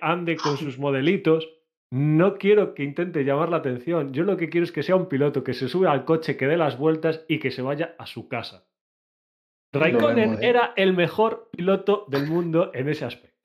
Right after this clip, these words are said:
Speaker 1: Tenéis que estar de acuerdo conmigo.
Speaker 2: Sí, hombre, ahí no, no
Speaker 1: Paraba
Speaker 2: tenemos
Speaker 1: la
Speaker 2: ningún tipo de discrepancia.
Speaker 1: se paraba la clasificación y el hombre se iba a tomar un helado. No cogía ni hacía un directo en Twitter, no hacía nada. Se iba a tomar un helado y seguía la clasificación. Y se acababa la, la carrera y se iba a su casa y se iba a sus historias.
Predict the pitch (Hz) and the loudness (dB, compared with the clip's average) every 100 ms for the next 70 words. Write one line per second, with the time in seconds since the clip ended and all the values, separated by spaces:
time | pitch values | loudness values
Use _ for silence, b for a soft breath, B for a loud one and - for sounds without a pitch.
0 | 95 _ _ - 160 208 208 180 196 165 | -20 _ _ 2 4 4 2 0 2 4
1 | 151 151 160 151 127 113 113 - 147 131 | 2 2 2 2 -2 -6 -8 0 2 4
2 | 120 110 110 123 135 147 151 160 170 175 | 4 4 4 4 2 2 4 4 4 4
3 | 175 165 160 160 147 151 139 131 127 110 | 4 4 4 4 4 4 4 2 -2 -2
4 | 101 101 - 214 208 220 233 294 285 226 | -8 -10 -6 2 2 4 2 4 4 2
5 | 214 220 214 190 196 196 190 233 214 202 | 0 -2 -2 -4 0 0 2 0 2 0
6 | 214 208 180 214 190 165 190 208 208 190 | 0 0 0 2 0 2 2 4 4 4
7 | 190 214 147 127 151 196 226 190 - 208 | 4 4 2 0 0 2 2 0 2 2
8 | 185 190 165 180 165 165 160 156 156 156 | 4 2 0 -2 -2 -4 -4 0 0 0
9 | 165 175 185 302 - 277 208 190 180 185 | -4 -6 -4 -6 -2 0 0 0 0 -2
10 | 143 117 117 98 104 185 185 147 143 135 | -6 -6 -10 -10 -6 -2 0 2 0 0
11 | 147 190 269 269 - 165 143 131 123 113 | -2 -2 -2 -2 -4 -6 -4 -4 -6 -8
12 | 107 104 123 120 107 - 101 107 151 190 | -12 -12 -12 -10 -12 -10 -10 -6 -4 0
13 | 185 214 240 233 220 220 190 196 220 240 | 2 4 4 4 2 -2 -4 -2 -2 0
14 | 220 - 165 156 226 220 - 208 214 208 | -2 -4 -6 -4 -4 -4 -4 -4 -4 -2
15 | 202 202 214 - 131 127 - 170 107 92 | -4 -4 -6 -6 -8 -6 -2 -2 -4 -10
16 | _ | _